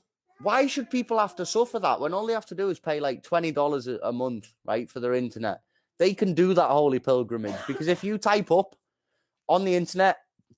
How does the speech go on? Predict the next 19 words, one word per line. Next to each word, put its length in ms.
"virtual 600
holy 280
pilgrimage," 800
look 260
what 200
comes 280
up. 240
Everything 540
you 160
need 220
to 100
know 240
from 220
doing 240
all 240
of 80
these 240
walks, 760
right, 360